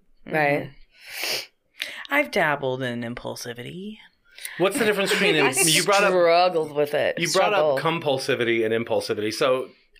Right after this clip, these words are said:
Speaker 3: compulsivity, would that, would you
Speaker 1: That's
Speaker 3: say
Speaker 1: like
Speaker 3: that's
Speaker 1: to a
Speaker 3: more something that you, like, can't help?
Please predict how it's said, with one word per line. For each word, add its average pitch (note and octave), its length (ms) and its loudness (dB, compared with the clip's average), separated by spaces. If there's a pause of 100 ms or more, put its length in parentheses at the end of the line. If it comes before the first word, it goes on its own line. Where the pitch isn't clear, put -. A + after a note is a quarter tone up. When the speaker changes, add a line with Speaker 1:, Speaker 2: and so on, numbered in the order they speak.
(160)
Speaker 3:
compulsivity, F3+ 680 2
would C3+ 120 0
that, C#3+ 260 0
would C#3 80 -16
you D3+ 60 -12 (100)
Speaker 1:
That's A#3 160 2
Speaker 3:
say C#4+ 80 4
Speaker 1:
like - 100 2
Speaker 3:
that's E3+ 120 0
Speaker 1:
to C4+ 140 4
a - 20 4
Speaker 3:
more D3 140 2
something C3 280 -2
that B2 160 2
you, A#2+ 120 2
like, A2 160 0
can't - 180 -8
help? A#2 320 -4